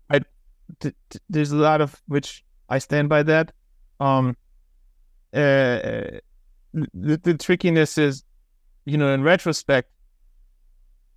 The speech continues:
you can pick out your very largest affiliation, right? And, and sort of, like, look at when you have all the data and be like, "Well, this one was real." And that's fine, right?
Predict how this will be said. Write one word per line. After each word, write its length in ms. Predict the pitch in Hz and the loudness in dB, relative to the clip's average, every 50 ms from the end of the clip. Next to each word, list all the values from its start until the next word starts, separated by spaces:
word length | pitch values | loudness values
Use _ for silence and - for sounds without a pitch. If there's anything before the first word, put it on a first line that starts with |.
| _ _ _ - _ _ _ _ _ - | _ _ _ -20 _ _ _ _ _ -18
you 280 | 85 90 147 151 160 | -12 -6 -2 -2 -2
can 240 | 160 - 165 143 139 | 0 0 0 0 0
pick 280 | - - 175 165 - - | -2 -2 -2 -2 0 2
out 200 | 160 147 139 131 | 2 2 2 2
your 100 | 143 135 | -2 -2
very 300 | 135 147 151 147 139 135 | 0 0 2 2 2 2
largest 500 | 135 135 139 139 135 139 135 131 - _ _ _ - | 2 2 2 2 0 -2 -6 -8 -10 _ _ _ -18
affiliation, 800 | - - - - - 156 143 143 139 139 131 127 - - 123 127 | -16 -16 -10 -4 -2 0 2 2 2 0 0 -2 -2 -4 -2 -2
right? 200 | 117 113 123 117 - - | -2 -2 -2 -4 -6 -8
And, 160 | 127 135 - - | -8 -8 -8 -6
and 140 | - 127 | -8 -8
sort 100 | - 143 | -4 -4
of, 100 | 127 127 | -4 -2
like, 220 | 131 131 123 120 131 | 0 0 0 0 -2
look 200 | 127 139 131 - | -4 -4 -2 -2
at 100 | 135 123 - | -4 -4 -4
when 160 | - 131 127 127 | -4 -2 -2 0
you 40 | |
have 200 | 123 147 165 160 | 2 2 2 2
all 80 | 147 135 | 2 2
the 80 | 127 123 | 0 0
data 160 | 127 127 127 | 0 -2 0
and 80 | 123 | 0
be 20 | 127 | 0
like, 140 | 131 123 135 | 0 0 -2
"Well, 80 | 131 | -2
this 260 | 131 143 175 165 - | -2 0 -2 -2 -2
one 340 | - 143 139 131 127 131 135 - _ _ _ - | -2 -2 -2 -2 -4 -6 -10 -12 _ _ _ -2
was 260 | 143 156 165 - - _ _ _ _ _ - | 0 0 0 -2 -4 _ _ _ _ _ -8
real." 400 | 131 135 143 143 107 - - - _ _ _ _ _ _ _ - | -4 0 0 0 0 -2 -4 -12 _ _ _ _ _ _ _ -14
And 240 | 80 85 131 151 170 | -8 -4 -2 0 2
that's 180 | 165 - - | 0 0 -2
fine, 300 | - - 175 151 120 104 | -4 -2 -2 0 0 -2
right? 140 | 123 139 151 | -4 -4 -6